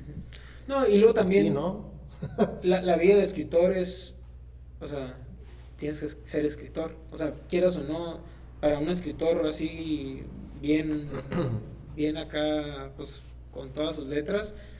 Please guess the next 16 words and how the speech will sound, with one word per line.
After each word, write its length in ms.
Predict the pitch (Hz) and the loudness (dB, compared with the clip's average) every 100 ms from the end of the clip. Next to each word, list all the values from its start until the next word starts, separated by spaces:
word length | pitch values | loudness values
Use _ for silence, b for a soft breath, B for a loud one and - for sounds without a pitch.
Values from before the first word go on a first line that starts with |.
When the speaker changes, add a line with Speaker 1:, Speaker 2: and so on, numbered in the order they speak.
| B - - - | B -18 -16 -10
Speaker 1:
tiene 180 | 131 131 | -10 -8
que 60 | |
ser 140 | 151 156 | -10 -10
escritor 360 | 139 117 123 | -10 -10 -12
nada 160 | 120 151 135 | -12 -12 -12
más, 140 | - | -12
porque 640 | - 143 - 135 127 - - - - 143 147 147 | -6 -4 -4 -6 -6 -10 -14 -16 -16 -16 -14 -4
yo, 180 | 156 151 | -2 -2
pues, 200 | 180 196 175 | -6 -6 -8
siempre 280 | - 156 - | -6 -6 -6
he 20 | |
trabajado, 540 | - 165 - 170 185 175 | -2 -2 0 2 2 2
¿no? 100 | 190 | 0
Entonces, 280 | 180 180 | 0 2
de 80 | 180 | 4
repente, 580 | 151 - 175 - 175 | 2 -2 -4 2 2